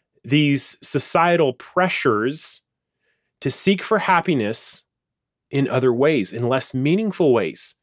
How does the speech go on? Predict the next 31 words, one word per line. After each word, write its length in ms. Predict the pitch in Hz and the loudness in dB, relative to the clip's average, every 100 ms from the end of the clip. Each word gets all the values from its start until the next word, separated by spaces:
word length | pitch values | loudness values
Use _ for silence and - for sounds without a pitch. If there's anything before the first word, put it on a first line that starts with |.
| _ | _
For 140 | 160 | -4
example, 520 | 151 170 180 190 120 - _ _ _ | -2 0 0 0 -2 -6 _ _ _
the 80 | - | -8
pursuit 340 | - - 113 | -4 -2 -2
of 100 | 107 | -2
money 380 | 117 151 196 - _ _ _ | 0 0 0 -2 _ _ _
or 180 | - 175 | 2 4
the 80 | 226 | 4
pursuit 500 | 233 196 170 170 - _ _ | -2 -2 0 0 -4 _ _
of 380 | 127 123 117 - _ _ _ _ _ - | 0 0 -2 -14 _ _ _ _ _ -18
vanity 480 | 98 127 185 190 | -2 0 2 2
metrics, 640 | 139 117 - - - - - | 0 -4 -8 -12 -10 -8 -6
you 80 | |
know, 240 | 107 120 113 | -2 0 0
on, 220 | 104 98 _ - | -2 -8 _ -6
on 260 | 120 110 104 | -4 -2 0
whatever 280 | 131 131 | 2 2
it 60 | 127 | 2
is, 120 | 117 | 0
your 80 | 107 | -2
YouTube 380 | 104 123 - 123 | -4 -4 -2 0
or 80 | 107 | 0
your 100 | 95 | -2
Instagram 520 | 131 120 113 113 110 | -4 -6 -6 -6 -4
or 40 | 98 | -6
your 60 | |
Facebook 480 | 87 - 123 - - | -6 -2 -2 -4 -4
likes 300 | 113 120 - | 0 0 -2
and 100 | 117 | -10
stuff. 320 | - 120 117 - _ _ _ _ _ _ _ _ _ _ _ - | -2 -2 -2 -8 _ _ _ _ _ _ _ _ _ _ _ -20
That 680 | 110 151 190 254 247 - | -2 2 2 2 -2 -10